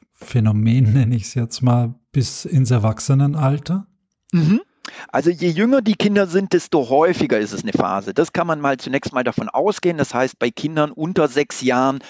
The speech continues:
Speaker 2: haben wir sehr, sehr häufig Familien, die dann ein paar Monate später bei uns anrufen und sagen, "Okay, Herr Lemp, das Thema hat sich erledigt." Und dann sage ich, "Ja, wenn's mal wieder kommt, kommen Sie vorbei und sonst kommen Sie nicht mehr."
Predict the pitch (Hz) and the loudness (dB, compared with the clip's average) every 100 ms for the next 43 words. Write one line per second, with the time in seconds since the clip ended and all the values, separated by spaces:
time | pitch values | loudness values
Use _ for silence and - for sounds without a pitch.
0 | - - 131 135 135 113 131 147 160 139 | -20 -6 -6 -2 0 0 2 2 2 2
1 | 123 110 113 120 123 113 - - - - | 2 2 2 2 -2 -4 -12 -20 -16 -2
2 | - 120 135 143 131 120 123 123 117 104 | -2 0 -2 0 0 0 0 0 0 -4
3 | 110 117 131 123 107 107 - 120 120 113 | -4 -2 -2 -2 -2 -4 -2 0 0 0
4 | 101 107 - 127 131 113 113 110 107 104 | -2 -4 -6 -4 -6 -6 -6 -2 -2 -4
5 | 107 117 113 104 107 107 113 - 110 110 | -6 -2 -2 0 -4 -4 -10 -6 -4 -4
6 | 104 104 98 98 123 165 170 - - 110 | -6 -6 -6 -2 0 2 2 0 -10 -4
7 | 113 113 110 107 120 139 135 117 120 107 | -4 0 -2 -2 0 0 0 -6 -6 -2
8 | 107 101 151 160 123 123 110 104 113 131 | -2 0 -2 -2 -6 -6 -6 -6 0 2
9 | 160 160 - 113 - - - 113 110 120 | 2 0 -6 -10 -14 -20 -6 -6 -4 -4
10 | 107 101 101 - 92 90 92 | -4 -4 -6 -12 -12 -10 -8